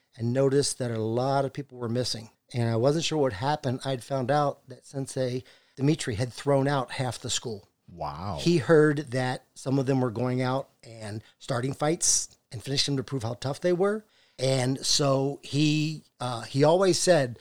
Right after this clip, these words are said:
Speaker 1: "I can't have a dojo where that's the income I have to have to survive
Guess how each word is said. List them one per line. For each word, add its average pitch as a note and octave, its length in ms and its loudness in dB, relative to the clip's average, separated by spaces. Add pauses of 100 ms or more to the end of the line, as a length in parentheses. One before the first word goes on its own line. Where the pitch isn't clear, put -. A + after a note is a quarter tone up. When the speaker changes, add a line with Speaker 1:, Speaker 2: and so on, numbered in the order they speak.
(360)
Speaker 1:
"I C#3 140 0
can't D#3+ 320 0
have D#3 180 0
a C3 40 0
dojo B2 460 0
where A2+ 120 -4
that's B2+ 480 -4
the C#3 200 -8
income A#2+ 360 -4
I A#2+ 60 -6
have A2+ 260 -6
to A2 80 -6
have A2 180 -8
to G#2 60 -16
survive - 540 -12